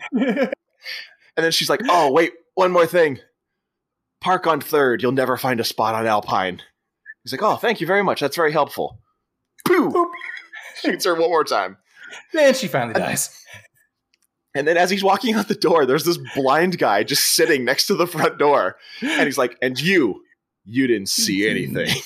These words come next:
Speaker 1: <laughs> You've seen nothing.
Speaker 2: It's like, "Yeah, he's blind." <laughs>
Speaker 1: And you're also using a silencer on the gun.
Speaker 2: Yeah.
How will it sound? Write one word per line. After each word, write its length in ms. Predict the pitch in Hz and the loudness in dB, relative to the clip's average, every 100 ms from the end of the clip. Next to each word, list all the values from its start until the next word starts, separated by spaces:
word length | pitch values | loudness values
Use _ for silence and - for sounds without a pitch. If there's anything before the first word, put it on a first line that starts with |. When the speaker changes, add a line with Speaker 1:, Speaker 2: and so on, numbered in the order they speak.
| - - - - | -14 -14 -14 -4
Speaker 1:
<laughs> 1040 | 254 233 202 147 151 151 - 269 247 - | -2 -2 -2 -4 -6 -12 -14 -12 -12 -12
You've 180 | 113 107 | -12 -8
seen 540 | - - 160 196 214 208 - - | -6 -4 -4 -4 -6 -8 -16 -8
nothing. 760 | 123 127 123 - - 85 78 - - - - - _ _ _ _ - - - | -6 -2 -4 -4 -8 -10 -12 -14 -18 -20 -20 -20 _ _ _ _ -20 -18 -8
Speaker 2:
It's 280 | 277 311 247 | -6 -4 -6
like, 120 | - | -4
"Yeah, 160 | 262 | -4
he's 140 | 104 104 | -4 -8
blind." 520 | 123 151 220 147 - - | -2 0 0 -2 -6 -8
<laughs> 40 | - - - _ _ _ _ _ _ _ - - - - - - - | -14 -18 -18 _ _ _ _ _ _ _ -14 -14 -14 -16 -20 -18 -6
Speaker 1:
And 80 | 175 | -2
you're 140 | 196 | 2
also 200 | 202 247 | 0 0
using 280 | 220 196 202 | -4 -2 -4
a 60 | 175 | -4
silencer 440 | - 208 247 165 | -2 -2 -2 -2
on 60 | 156 | -4
the 80 | |
gun. 380 | 143 220 262 104 - _ _ _ _ _ _ _ _ _ _ _ - | -2 -2 -2 -6 -14 _ _ _ _ _ _ _ _ _ _ _ -6
Speaker 2:
Yeah. 240 | - 233 | -2 0